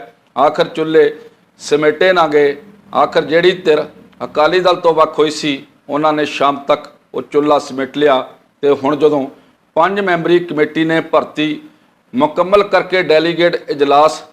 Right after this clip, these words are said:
ਸੱਦਿਆ, ਤੇ ਉਸ ਦੇ ਵਿੱਚੋਂ ਹੁਣ ਅਕਾਲੀ ਦਲ ਦਾ ਪ੍ਰਧਾਨ ਗਿਆਨੀ ਹਰਪ੍ਰੀਤ ਸਿੰਘ ਨੂੰ ਚੁਣ ਲਿਆ ਗਿਆ ਹੈ। ਪੰਥਕ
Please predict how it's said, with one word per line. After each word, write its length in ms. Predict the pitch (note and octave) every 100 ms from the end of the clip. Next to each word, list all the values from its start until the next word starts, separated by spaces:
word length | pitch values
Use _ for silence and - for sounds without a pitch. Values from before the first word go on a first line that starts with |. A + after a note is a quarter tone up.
| _ -
ਸੱਦਿਆ, 400 | - C#3 D3+ D#3+
ਤੇ 140 | D#3
ਉਸ 200 | D3 C#3+
ਦੇ 100 | D#3
ਵਿੱਚੋਂ 420 | C#3+ C#3+ D3+ C#3 B2+ - _ _ B2+
ਹੁਣ 200 | D3+ C#3+ - - _ _
ਅਕਾਲੀ 500 | B2 B2+ D#3+ E3 F#3+
ਦਲ 180 | G3 F3+
ਦਾ 180 | E3+ F3
ਪ੍ਰਧਾਨ 540 | E3+ E3 D3+ C#3+ D3 D3 - _ _ -
ਗਿਆਨੀ 400 | A2+ D3 D#3 D#3
ਹਰਪ੍ਰੀਤ 400 | C#3 C#3 - D#3
ਸਿੰਘ 240 | - D#3
ਨੂੰ 140 | D3 C3+
ਚੁਣ 200 | C#3 C#3+
ਲਿਆ 140 | D3 C#3+
ਗਿਆ 180 | D3
ਹੈ। 200 | C3+ - - _ _ -
ਪੰਥਕ 420 | E3+ E3+ F#3+